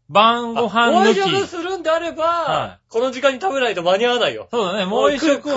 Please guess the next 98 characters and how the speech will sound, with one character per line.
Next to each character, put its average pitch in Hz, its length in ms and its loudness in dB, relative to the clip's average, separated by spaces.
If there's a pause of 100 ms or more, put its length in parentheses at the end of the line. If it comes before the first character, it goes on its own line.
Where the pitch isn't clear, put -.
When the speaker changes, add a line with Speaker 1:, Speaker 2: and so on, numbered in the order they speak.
(120)
Speaker 2:
九 339 120 0
時 277 80 -6
と 403 120 -2
か 214 140 0
に 190 80 -6
食 208 180 -2
べ 196 80 -4
た 208 100 -2
ら 202 100 -2
間 170 160 -4
に 247 100 0
合 254 100 0
わ 427 40 -8
な 175 120 -2
い - 40 -4
も 120 120 -10
ん 117 40 -20
だ。 - 120 -6
Speaker 1:
正 359 240 -2
直 330 260 -6
も 320 220 0
う 330 80 -4
一 302 120 -12
食 302 320 -8
が 262 480 0
一 226 300 -8
時 233 340 -6
ぐ 214 100 -8
ら 233 140 2
い 170 60 -4
に 135 380 -8 (180)
来 285 140 -2
る 214 100 -2
可 185 120 -6
能 233 140 0
性 233 120 0
あ 226 60 4
り 214 60 -2
ま 214 140 0
す 156 80 -8
よ。 95 180 -12
Speaker 2:
あ 190 120 -4
る 151 140 -4
ね。 110 160 -10
Speaker 1:
だ 101 40 -14
か 101 160 -18
ら 226 100 -2
そ 262 160 -2
こ 370 320 0
を 269 40 0
我 - 20 -6
慢 247 500 -2
す - 140 -14
る 240 120 -8
の 247 120 -4
が 285 140 2
ダ 156 180 -2
イ 135 60 -4
エ 117 60 -8
ッ 104 120 -16
ト？ 135 200 -16 (600)
Speaker 2:
あ、 90 120 -20 (100)
絶 123 320 -10
対 190 260 -4
ア 170 100 -4
イ 156 60 -4
ス - 40 -10
食 143 160 -18
っ - 20 -14
ち 143 80 -4
ゃ 185 40 2
う 196 40 2
よ。 208 80 0
Speaker 1:
晩 214 100 -8
飯 202 240 -6
抜 185 160 -6
き 165 160 -12
ダ 170 140 -2
イ 147 80 -2
エ 120 40 -2
ッ - 80 -6
ト 104 100 -12
で 92 60 -12
す 156 60 -6
よ 160 120 -6
ね。 185 80 -12
Speaker 2:
絶 190 120 -4
対 185 80 -2
ア 190 40 -2
イ 165 60 -8
ス - 40 -20
食 - 140 -18
っ - 20 -14
ち 107 120 -16
ゃ 95 40 -14
う 92 40 -16
よ 90 60 -16
ね。 98 140 -20